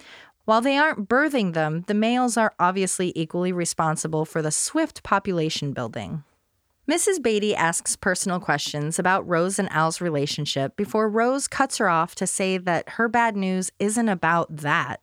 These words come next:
that he's cheating. It's that last night Al had a heart attack and died. This sends Miss Beatty into a tizzy of denial. She must have the wrong person.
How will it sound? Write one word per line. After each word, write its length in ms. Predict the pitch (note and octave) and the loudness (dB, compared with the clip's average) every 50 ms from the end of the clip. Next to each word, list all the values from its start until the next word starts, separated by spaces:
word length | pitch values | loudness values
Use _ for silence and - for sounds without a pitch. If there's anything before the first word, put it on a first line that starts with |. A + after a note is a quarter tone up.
| - - | -6 -4
that 140 | D3+ - - | -4 -4 -4
he's 240 | - C#3+ C#3 - - | -6 -6 -6 -6 -4
cheating. 480 | - G3+ G#3+ G#3 - - - - - - - - - - - - _ - | -2 -2 -2 -2 -4 -6 -8 -12 -12 -14 -16 -20 -20 -20 -20 -20 _ -2
It's 220 | G3 F#3+ - - | -2 0 0 0
that 220 | - A3 G3+ - - | 0 0 0 2 2
last 340 | F#3 F#3 G3+ A#3 - - - | 2 4 4 2 0 -2 -2
night 320 | G#3+ G3+ G#3 A3+ B3 A#3+ - | 0 0 0 0 -2 -2 0
Al 260 | - E3+ F3+ G3 A3+ | 2 2 4 2 2
had 220 | A3 G3 G#3+ G3+ F#3 | 0 0 0 0 0
a 40 | D#3+ | 0
heart 280 | - - E3 E3+ F3+ | 0 0 -2 0 0
attack 340 | G#3 G3+ - A3 G#3 G#3+ G#3 - | -2 -4 -2 -2 -2 -2 -2 -4
and 180 | - E3 D3+ D3 | -4 -4 -2 0
died. 460 | D#3 D3+ D#3 C#3+ A#2 - - - - _ _ _ - - - - _ _ G#3+ | 0 0 2 0 -2 -4 -8 -14 -18 _ _ _ -20 -20 -20 -20 _ _ 0
This 180 | A#3+ D4+ D#4+ | 0 2 2
sends 400 | - - C4+ B3 A#3+ A#3+ A3+ G#3 | 0 0 0 0 2 0 0 0
Miss 220 | G#3 G3+ G3+ - - | 0 0 0 -2 -2
Beatty 400 | - E3+ E3 E3 E3 E3 E3+ B2 | -2 0 0 0 0 0 0 -2
into 240 | F3 F3 - F3 | -2 -4 -2 -4
a 40 | E3+ | -4
tizzy 520 | - - - - - A#3+ A#3+ A3+ A#3 G#3+ F#3 | -4 -6 -8 -2 0 0 0 2 0 0 0
of 100 | F3 E3 | 0 -2
denial. 640 | - E3 D#3 D#3 D3 D3 C#3 - - - - - _ - - - - _ | -2 -2 0 2 2 0 0 -2 -6 -10 -14 -18 _ -20 -20 -20 -14 _
She 200 | - - A#3+ A3+ | -2 0 2 4
must 260 | A#3+ B3 B3+ A#3+ - | 4 2 2 2 2
have 180 | C4+ B3+ A3+ | 2 2 2
the 100 | A3 A3 | 2 0
wrong 220 | G#3+ G#3 G3+ G#3 G#3 | 2 2 2 2 0
person. 600 | - - A3+ A#3+ A#3 - - - - - D3+ | 0 0 0 0 0 -4 -6 -8 -10 -12 -16